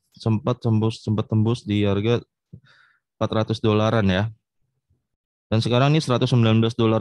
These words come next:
aja kalau dari book value sih masih P B V-nya masih mahal ya. Harga rata-rata sahamnya lima belas dolar, seratus dua puluh,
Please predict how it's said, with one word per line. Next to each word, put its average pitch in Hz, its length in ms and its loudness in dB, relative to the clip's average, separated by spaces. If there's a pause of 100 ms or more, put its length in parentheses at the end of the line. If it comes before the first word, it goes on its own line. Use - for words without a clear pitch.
aja 135 160 -2
kalau 131 80 2
dari 107 240 0
book 101 160 -4
value 120 240 -2
sih 143 160 0
masih 101 400 0
P 104 160 -4
B 101 160 -4
V-nya 123 160 -2
masih 113 240 -2
mahal 107 320 -2
ya. 87 140 -4 (3250)
Harga 165 480 0
rata-rata 120 640 0
sahamnya 117 560 2
lima 95 320 2
belas 110 480 0
dolar, 123 480 2
seratus 98 320 -6
dua 101 160 -2
puluh, 107 320 -2